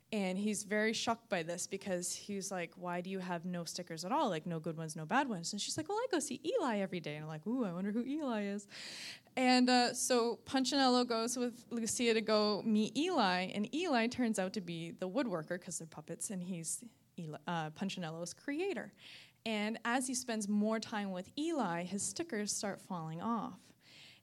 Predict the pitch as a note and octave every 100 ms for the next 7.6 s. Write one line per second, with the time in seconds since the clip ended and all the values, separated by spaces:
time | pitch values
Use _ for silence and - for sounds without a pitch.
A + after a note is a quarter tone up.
0 | _ A#3+ A#3 A#3 A3+ - G#3+ G3+ A#3 E4
1 | G#4+ C#4+ - - G#3+ F#3+ G3+ G#3+ A3 A#3
2 | A3+ E4 F4+ A3 F#3+ - F3+ E3+ E3 E3+
3 | E3+ D#3+ D#3+ D#3+ E3 - D4 C4 G#3 -
4 | G#3 G#3+ D4+ G4 - C4+ C#4 C4+ A#3 A#3
5 | A#3 A#3+ A3 G3 F3+ - G3 G3+ F3+ F3
6 | F#3+ G#3+ A3+ A3+ A3+ - - - _ _
7 | _ - C#4+ C4 B3 A#3